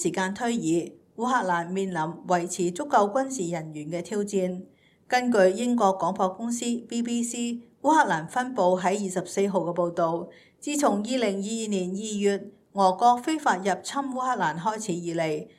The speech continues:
大約有六十五萬名十八歲到六十歲嘅烏克蘭應徵年齡男子離開烏克蘭前往歐洲。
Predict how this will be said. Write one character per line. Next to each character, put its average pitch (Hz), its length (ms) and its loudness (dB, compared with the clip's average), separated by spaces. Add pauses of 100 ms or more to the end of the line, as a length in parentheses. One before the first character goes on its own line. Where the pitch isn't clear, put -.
(180)
大 208 160 8
約 208 280 2
有 180 200 6
六 190 200 2
十 - 140 -2
五 165 260 -2
萬 165 180 2
名 156 340 -4 (180)
十 - 200 0
八 240 300 4
歲 226 300 2
到 214 240 0
六 190 160 0
十 - 200 -4
歲 196 240 0
嘅 196 120 0
烏 202 220 0
克 240 140 0
蘭 170 280 0 (280)
應 240 240 0
徵 302 260 0
年 170 220 -2
齡 160 180 -6
男 160 300 -6
子 170 140 -4
離 180 340 2
開 - 240 0
烏 220 140 -6
克 220 100 -2
蘭 160 260 -2
前 160 220 -4
往 156 180 -6
歐 202 180 0
洲。 196 340 0